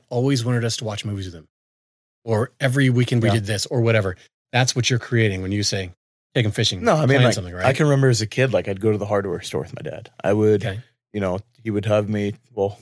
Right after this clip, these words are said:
Speaker 2: <laughs> once I got older, it's my expectation that I mow the lawn. But, you know, I would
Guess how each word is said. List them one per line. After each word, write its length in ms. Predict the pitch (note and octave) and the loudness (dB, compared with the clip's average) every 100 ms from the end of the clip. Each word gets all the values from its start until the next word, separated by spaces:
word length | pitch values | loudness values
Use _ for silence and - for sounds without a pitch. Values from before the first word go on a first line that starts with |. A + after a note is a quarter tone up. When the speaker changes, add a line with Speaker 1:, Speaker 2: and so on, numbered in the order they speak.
| - | -8
Speaker 2:
<laughs> 160 | B2 B2 | -4 0
once 200 | A#2+ B2 | 0 4
I 60 | |
got 120 | A2+ A#2 | 6 8
older, 300 | A#2+ A2 G#2+ | 6 6 2
it's 280 | A2 - | -2 -6
my 180 | A2+ A2 | -2 0
expectation 720 | G#2+ - A2 G#2 - A2+ - | 0 -2 -2 0 2 0 0
that 100 | G2 | -6
I 60 | G2 | -4
mow 180 | F#2 F#2 | -6 -8
the 120 | F2 | -10
lawn. 200 | E2+ A2 _ - | -16 -18 _ -6
But, 220 | A2 G2+ _ _ _ _ - | -2 -2 _ _ _ _ 0
you 80 | A3 | 2
know, 80 | F#2 | 4
I 120 | A2 | 4
would 200 | G#2 | 2